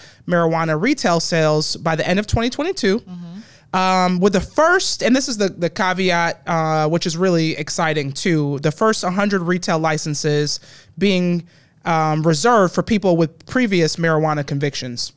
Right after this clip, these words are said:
Speaker 1: And so we know that our own, uh, local folks have been on that.
Speaker 2: Yes.
Speaker 1: Um, the, the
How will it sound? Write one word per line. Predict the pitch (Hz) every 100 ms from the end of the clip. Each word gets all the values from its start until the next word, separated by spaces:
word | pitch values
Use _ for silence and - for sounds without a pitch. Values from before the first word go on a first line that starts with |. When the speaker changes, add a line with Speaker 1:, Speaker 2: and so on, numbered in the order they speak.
| _ _ _ _ _ - -
Speaker 1:
And | 185
so | 180 208
we | 294
know | 381 294
that | 233 202 190 -
our | 190 226 262
own, | 214 208 202 190 190 - - - -
uh, | 175 170
local | 175 285 381 220 180
folks | 170 - 185 180
have | 170 160
been | 185 175
on | 165 156 151
that. | 147 160 165
Speaker 2:
Yes. | 170 143 143 - 196
Speaker 1:
Um, | 196 185 180 175 160
the, | 202 190 160
the | 185 175